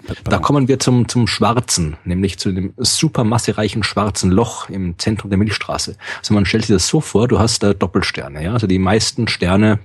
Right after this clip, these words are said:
Speaker 2: die Mehrheit der Sterne, äh, sind Doppelsterne. Also so ein
Speaker 1: Mhm.
Speaker 2: Stern wie unsere Sonne, die alleine ist, das ist eigentlich eher die Ausnahme. Die meisten Sterne sind Doppelsterne. Und jetzt, äh, kann's vorkommen, dass halt irgendwie, äh, auf der Bewegung durch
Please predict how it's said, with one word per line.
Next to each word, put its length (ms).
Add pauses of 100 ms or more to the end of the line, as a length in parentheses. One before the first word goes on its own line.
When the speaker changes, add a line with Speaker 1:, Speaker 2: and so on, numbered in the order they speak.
Speaker 2:
die 40
Mehrheit 380
der 80
Sterne, 640
äh, 220
sind 260
Doppelsterne. 640
Also 160
so 120
ein 40
Speaker 1:
Mhm. 40
Speaker 2:
Stern 320
wie 60
unsere 220
Sonne, 280
die 200
alleine 320
ist, 180 (320)
das 140
ist 100
eigentlich 160
eher 100
die 120
Ausnahme. 560 (360)
Die 40
meisten 280
Sterne 200
sind 180
Doppelsterne. 520 (360)
Und 80
jetzt, 240
äh, 120
kann's 260
vorkommen, 400
dass 100
halt 140
irgendwie, 180
äh, 400 (200)
auf 400 (360)
der 80
Bewegung 640
durch 400